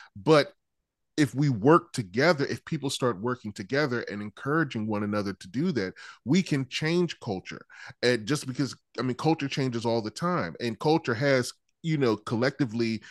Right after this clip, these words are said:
decided we're going to move in this positive way. We're going to move in this righteous way, just as they've collectively decided to move in negative ways. So, you know, you're right. W W E is, in wrestling in general, is up against a,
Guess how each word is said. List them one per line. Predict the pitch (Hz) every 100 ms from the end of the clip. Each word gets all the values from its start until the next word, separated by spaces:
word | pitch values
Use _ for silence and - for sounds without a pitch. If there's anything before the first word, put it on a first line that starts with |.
| - -
decided | 113 147 151 127 101
we're | 120
going | 127 135 127
to | 135
move | 123 131 131 110
in | 95
this | 98
positive | - 98 87 82 - 76
way. | 82 67 - - -
We're | 123
going | 135
to | 127
move | 127 135 117
in |
this | 107 98
righteous | 107 95 - 90
way, | 101
just | 92 131 131
as | 117 92
they've | 98 113 113
collectively | - 113 - 107 107
decided | 107 - 104 107
to | -
move | 117 123
in | 139 147
negative | 170 127 85
ways. | 95 82 - - -
So, | - 170 160 -
you | 175 180
know, | 160 151
you're | 160 190
right. | 190 190 - 127
W | 127 160 180
W | 175 156 160
E | 170 160 -
is, | 123 120 113 - - _ _ -
in | 117
wrestling | 104 151 - 139
in | 120
general, | 120 151 156 -
is | -
up | 135 -
against | 104 123 123 - 107
a, | 110 101 98